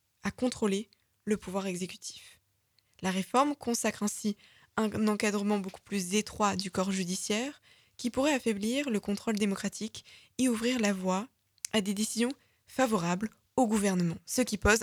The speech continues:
un problème majeur. Et c'est une question qu'on peut également se poser avec l'affaire Sarkozy-Kadhafi et le procès libyen, de financement libyen,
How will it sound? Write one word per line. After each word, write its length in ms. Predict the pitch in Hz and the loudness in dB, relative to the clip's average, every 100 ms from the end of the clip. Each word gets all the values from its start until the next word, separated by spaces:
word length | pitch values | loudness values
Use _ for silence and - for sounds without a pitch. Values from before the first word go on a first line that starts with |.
| - | 0
un 100 | 185 | -2
problème 420 | 185 185 220 202 | 2 4 4 4
majeur. 460 | 196 190 185 190 240 - - | 4 4 4 2 0 -8 -10
Et 60 | 240 | -2
c'est 160 | 247 | 0
une 80 | 233 | 0
question 360 | 220 208 262 285 - - _ _ _ _ - | -2 -4 -2 -4 -6 -20 _ _ _ _ -2
qu'on 120 | 254 | 2
peut 140 | 254 | 6
également 340 | 254 220 208 247 | 6 6 2 2
se 120 | 247 | 0
poser 340 | 214 214 220 | 0 2 4
avec 220 | 254 196 190 | 4 4 0
l'affaire 400 | 185 233 240 202 _ _ _ _ _ - - | 0 2 2 0 _ _ _ _ _ -16 -6
Sarkozy-Kadhafi 1160 | - 226 226 214 220 196 202 - 214 247 254 - | -2 0 0 2 2 2 0 -2 -2 -2 -2 2
et 100 | 254 | 2
le 80 | |
procès 320 | 208 - 208 208 | 2 -2 -2 -2
libyen, 460 | 190 185 196 226 | 0 0 0 0
de 80 | 214 | -4
financement 640 | 185 202 190 - 220 214 - - - - | -4 -2 -2 0 2 2 0 -12 -10 -2
libyen, 440 | 208 185 208 262 | 0 2 2 0